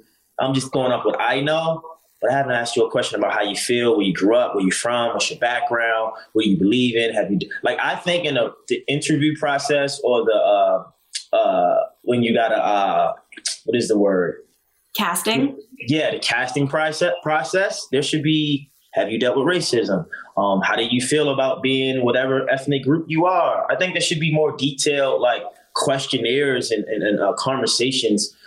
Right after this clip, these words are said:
Speaker 1: when they bring in castmates, right? Um, also, I think if you're gonna have a diverse cast, the people in the behind the scenes should be diverse as well,
Speaker 2: Mm-hmm.
Speaker 1: because you want them to relate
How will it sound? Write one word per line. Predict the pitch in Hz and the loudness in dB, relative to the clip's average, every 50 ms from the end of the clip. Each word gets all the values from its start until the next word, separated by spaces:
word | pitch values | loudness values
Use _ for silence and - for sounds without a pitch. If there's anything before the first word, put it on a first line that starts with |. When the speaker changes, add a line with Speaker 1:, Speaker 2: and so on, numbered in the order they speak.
| - - _ | -20 -6 _
Speaker 1:
when | 113 117 | -2 0
they | 120 117 | 0 -2
bring | - - 120 123 120 - | -2 -2 -2 -2 0 0
in | 120 123 131 - - - - _ _ | 0 -2 -2 -2 -4 -6 -10 _ _
castmates, | - - - - - - 87 160 135 - - - | -2 -2 -2 -2 -2 -4 -4 -6 -4 -4 -2 -2
right? | 92 110 131 131 131 - _ _ _ _ - - - - _ | 0 0 0 -2 -4 -10 _ _ _ _ -20 -20 -20 -6 _
Um, | 127 135 135 127 117 - - - - - | -2 0 0 0 -2 -4 -8 -14 -6 -2
also, | - 156 175 180 - - 165 156 156 156 156 156 - _ _ _ _ _ _ _ _ _ _ | 0 0 0 0 0 0 2 2 2 0 0 -4 -12 _ _ _ _ _ _ _ _ _ _
I | 135 | -6
think | 131 131 151 151 147 147 - - _ _ _ _ _ _ _ _ _ _ | -4 -2 -2 -2 -2 -4 -8 -12 _ _ _ _ _ _ _ _ _ _
if | 139 139 120 | -2 -2 0
you're | 131 127 | 0 0
gonna | 135 135 135 127 | 0 0 0 0
have | 123 120 | 0 0
a | 123 120 | 0 0
diverse | 117 110 107 95 107 92 - - | 0 0 0 0 -2 -2 -2 -4
cast, | - - - 175 - 175 139 123 123 180 - - - - - - _ - _ _ _ _ _ 254 247 | -4 -2 -4 -2 0 0 0 0 0 -2 -4 -8 -10 -12 -14 -18 _ -20 _ _ _ _ _ -6 -4
the | 135 | -4
people | 120 - 151 - - 127 | -2 -2 -2 0 0 0
in | 127 127 | 0 0
the | 117 - - - - - | 0 -2 -4 -12 -14 -4
behind | 104 - - 123 190 226 202 | -4 -2 -2 -2 -2 -2 -2
the | 165 | -4
scenes | - - 117 113 104 | -4 -2 -2 -2 -2
should | - 107 | -2 -4
be | 104 110 | -2 -2
diverse | 101 104 101 95 101 95 - - | 0 0 0 0 -2 -4 -4 -4
as | 92 - 139 | -4 -2 0
well, | 135 - - - - - - - _ _ - - _ _ _ - | 0 0 -2 -4 -10 -14 -20 -20 _ _ -20 -20 _ _ _ 2
Speaker 2:
Mm-hmm. | 190 170 | 4 4
Speaker 1:
because | 175 160 160 139 120 113 107 - - - | 4 2 2 0 0 0 -2 -4 -2 -2
you | 127 123 | 0 2
want | 127 127 127 - | 2 0 0 -2
them | - 104 | -2 -2
to | - - 107 | 0 0 2
relate | 104 107 117 123 120 113 - | 2 2 2 0 0 -2 -4